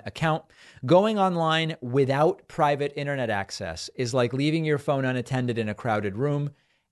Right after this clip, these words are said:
Anyone can just take a glance. My audience gets eighty-three percent off. That's just two oh three a month. Go to P I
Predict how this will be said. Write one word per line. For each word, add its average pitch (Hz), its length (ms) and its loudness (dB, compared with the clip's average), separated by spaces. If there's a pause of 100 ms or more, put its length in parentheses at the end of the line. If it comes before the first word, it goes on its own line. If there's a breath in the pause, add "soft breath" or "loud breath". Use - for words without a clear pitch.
(120)
Anyone 135 400 2
can 135 160 0
just 120 220 -2
take 120 200 0
a 113 60 -2
glance. 90 600 -8 (120)
My 127 320 2
audience 131 500 0
gets - 260 -6 (100)
eighty-three 139 480 -2
percent 120 480 -4
off. 104 400 -2 (260 soft breath)
That's 113 240 -2
just - 340 -4
two 170 380 0
oh 143 180 2
three 123 400 -6
a 110 80 -4
month. 104 480 -4 (320 soft breath)
Go 151 200 8
to 151 100 4
P 214 360 -4
I 165 180 4